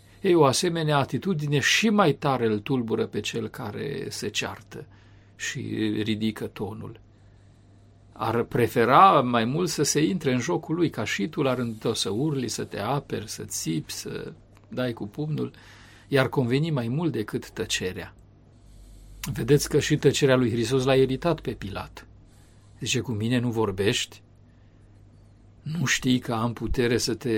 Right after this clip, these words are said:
eliberez și putere să te osândesc?” Și Mântuitul i-a zis până la urmă, „Da,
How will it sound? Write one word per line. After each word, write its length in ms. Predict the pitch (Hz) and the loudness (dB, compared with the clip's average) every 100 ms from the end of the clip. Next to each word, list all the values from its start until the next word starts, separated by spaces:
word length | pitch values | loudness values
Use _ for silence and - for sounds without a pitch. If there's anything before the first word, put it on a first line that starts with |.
| 107 104 104 | 0 -2 -2
eliberez 540 | 101 104 101 98 117 113 | 0 0 0 2 2 2
și 120 | 110 | -4
putere 360 | - 104 120 | -6 -6 -4
să 140 | 107 117 | -4 -6
te 140 | - | -6
osândesc?” 800 | 104 101 120 98 104 135 - - - - - - - - - - - - | -6 -6 -6 -4 -2 -2 -2 -12 -20 -20 -20 -20 -20 -20 -20 -20 -20 -20
Și 100 | - - - - - | -20 -20 -20 -20 -10
Mântuitul 420 | 147 143 202 214 | -8 -6 -6 -6
i-a 120 | 269 | -4
zis 240 | 185 107 - | -2 -4 -4
până 180 | 110 | -8
la 80 | 98 | -6
urmă, 240 | 104 113 175 | -6 -6 -4
„Da, 340 | 170 101 - | -4 -6 -10